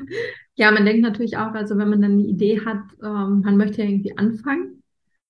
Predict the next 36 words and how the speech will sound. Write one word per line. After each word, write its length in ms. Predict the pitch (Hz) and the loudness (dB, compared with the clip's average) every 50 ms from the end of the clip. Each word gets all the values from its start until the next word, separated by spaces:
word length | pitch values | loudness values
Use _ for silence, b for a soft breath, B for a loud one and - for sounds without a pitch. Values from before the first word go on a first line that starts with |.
| _ _ _ | _ _ _
und, 400 | - 240 214 208 208 208 202 - | -6 -2 0 2 2 2 2 0
ähm, 500 | 214 214 208 202 202 202 208 - - - - | 0 0 0 2 2 2 0 -2 -4 -8 -4
ganz 220 | - 202 196 196 196 | 0 2 2 2 2
schnell 160 | - 202 196 | 0 -2 -2
loslegen. 480 | 190 190 226 226 - 254 262 277 269 240 | -2 -2 -4 -6 -6 -6 -4 -4 -4 -2
Aber 140 | 202 196 | -2 0
jetzt 200 | 196 196 202 196 | 0 0 -2 -2
noch 140 | 208 202 196 | -4 -4 -4
eine 200 | - 196 208 233 | -2 -2 -2 -2
Frage 320 | 220 - - 196 196 202 196 | -2 -2 -2 -2 -2 -2 -2
vorweg. 460 | 202 196 180 202 240 - - - - | -4 -4 -4 -4 -4 -6 -8 -10 -6
Ähm, 200 | 214 202 196 196 | -2 0 2 2
wie 140 | 196 220 208 | 4 2 2
hat 100 | 233 226 | 0 0
denn 120 | 233 214 208 | 0 0 0
dein 160 | 202 190 - | 0 0 0
Umfeld 420 | 226 233 226 220 220 190 185 - | 0 0 0 0 -2 -6 -6 -6
reagiert? 580 | - 196 190 185 175 175 220 202 - - - - | -6 -4 -4 -4 -2 -2 -2 -2 -2 -4 -6 -6
Weil 120 | 196 185 | -6 -4
du 100 | 196 196 | -4 -4
hast 100 | 196 196 | -4 -4
ja 60 | 202 196 | -6 -8
gesagt, 280 | - 202 202 202 - | -4 -4 -4 -4 -4
du 60 | 196 | -4
hast 120 | 190 180 190 | -4 -4 -4
es 120 | 202 196 | -4 -4
dann 160 | 190 190 190 | -4 -4 -4
aber 240 | 190 190 190 185 190 196 | -4 -4 -4 -2 -2 -2
auch 60 | 196 | -4
so 120 | - 202 202 | -4 -4 -4
kommuniziert. 760 | - 202 190 190 185 180 190 - - - 262 311 349 - - B B B B B B B B | -4 -2 -2 -2 -2 -2 -4 -6 -4 -2 -2 -2 -2 -6 -12 B B B B B B B B
Wie 160 | - 220 208 | 2 4 4
waren 200 | 214 208 214 208 | 4 4 4 4
denn 160 | 208 208 202 190 | 6 6 6 4
die 60 | 196 | 4
Reaktionen? 1000 | 196 196 185 185 180 - - - - 240 233 202 180 170 180 202 202 - - | 2 -2 -2 -4 -6 -10 -10 -6 -4 -2 0 0 -2 -2 -4 -6 -8 -10 -14